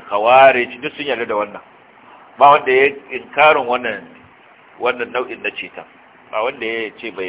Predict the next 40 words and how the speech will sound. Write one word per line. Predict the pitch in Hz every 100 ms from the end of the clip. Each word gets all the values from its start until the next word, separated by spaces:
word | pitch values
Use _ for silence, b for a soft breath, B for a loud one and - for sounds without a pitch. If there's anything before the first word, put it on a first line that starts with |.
| 85
yarda | 98
ba. | 95 - _
Kowa | - 160 147
ya | 139
yarda | 110
da | 107
wannan. | 98 92 92 _
Ba | 90 85
a |
kansa | - 135 127
ake | 107 110 95
rigima | 87 101 85
ba. | - _ _ _ _ _ _ _ _ _ _ _
Tunda | - 120 110
anan | 120 139 131 -
ai | 139
ba | 131
magana | 113 113 127
a | 120
fitar | 113 120 135
da | 131
wani | 117 120
daga | 98
wuta | 104 110 120
bane | 127
a | 82
kai | - 107
shi | -
aljanna. | 85 92 90 87 - _ _ - - _ -
Saboda | 120 120
haka | 120 107
sun | 131
yarda | 131 107 110
da |
wannan, | 104 101 92
ba | 113 117
sa | 101
ja | 95 110
a | 90
kai. | 92